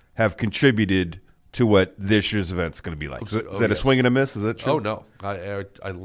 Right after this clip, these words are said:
Speaker 2: you have to
Speaker 1: So
Speaker 2: learn
Speaker 1: you
Speaker 2: some
Speaker 1: field tested it. How many
Speaker 2: Yeah.
Speaker 1: years is this that you've
Speaker 2: This will
Speaker 1: put it
Speaker 2: be the
Speaker 1: on?
Speaker 2: seventh one.
Speaker 1: So,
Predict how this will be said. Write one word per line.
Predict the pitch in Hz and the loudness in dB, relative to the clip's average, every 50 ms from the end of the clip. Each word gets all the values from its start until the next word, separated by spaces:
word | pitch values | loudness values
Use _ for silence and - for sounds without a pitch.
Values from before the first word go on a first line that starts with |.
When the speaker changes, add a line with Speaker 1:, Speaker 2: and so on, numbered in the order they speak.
| 92 90 85 | -14 -16 -14
Speaker 2:
you | 95 95 | -12 -12
have | 98 98 | -12 -10
to | - 92 | -10 -2
Speaker 1:
So | 87 | 2
Speaker 2:
learn | 92 202 | 2 2
Speaker 1:
you | 208 | 2
Speaker 2:
some | - - 277 | 2 2 6
Speaker 1:
field | 285 220 160 - | 6 6 8 8
tested | 165 139 120 - - 127 117 117 | 6 6 6 4 2 2 4 6
it. | 120 127 - - - _ _ _ _ _ _ _ | 6 6 4 0 -8 _ _ _ _ _ _ _
How | - 151 156 | 6 6 6
many | 160 160 | 8 8
Speaker 2:
Yeah. | 165 | 6
Speaker 1:
years | 165 160 139 170 | 6 6 4 0
is | 143 147 | 0 0
this | 165 156 - | -2 -4 -2
that | - 151 - | -4 -4 -2
you've | 151 143 | -2 -4
Speaker 2:
This | 135 135 | 0 0
will | 175 170 | 2 2
Speaker 1:
put | |
it | 175 | 2
Speaker 2:
be | 165 | 2
the | 185 | 0
Speaker 1:
on? | 196 | 0
Speaker 2:
seventh | 180 - - 107 101 104 104 95 98 | -2 -4 -4 -4 -4 -6 -8 -12 -14
one. | 98 98 90 82 - - - | -14 -14 -14 -16 -20 -14 0
Speaker 1:
So, | - 185 180 175 160 | 4 4 4 4 4